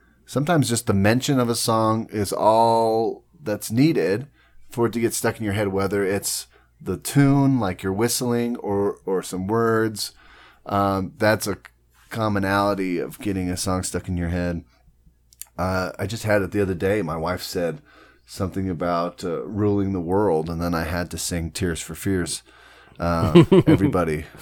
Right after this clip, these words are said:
Speaker 1: wants to rule the world.
Speaker 2: Right.
Speaker 1: Um,
Speaker 2: Right.
Speaker 1: because, because, uh, why not? That's a good one. So,
Speaker 2: So you,
Speaker 1: um,
Speaker 2: so you're always on, like, you're always on, like, encore mode.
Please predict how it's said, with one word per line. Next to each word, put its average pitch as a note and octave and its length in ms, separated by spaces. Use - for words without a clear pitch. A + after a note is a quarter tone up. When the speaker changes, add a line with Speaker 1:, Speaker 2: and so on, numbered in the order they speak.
Speaker 1:
wants E2 280
to F2+ 120
rule D#2+ 220
the D#2 80
world. D2+ 200
Speaker 2:
Right. F#2 220
Speaker 1:
Um, G2 440
Speaker 2:
Right. G2 280
Speaker 1:
because, G2+ 540
because, F2 560
uh, E2 320
why E2 220
not? D#2+ 380
That's G2 180
a F#2 60
good F2 220
one. D#2 280
So, C#3 580
Speaker 2:
So A#2 80
you, A2+ 80
Speaker 1:
um, A2+ 500
Speaker 2:
so - 160
you're B2 200
always C3 340
on, A#2 220
like, G#2+ 260
you're A2 120
always A2 300
on, F#2+ 500
like, F#2 340
encore F2+ 880
mode. E2+ 480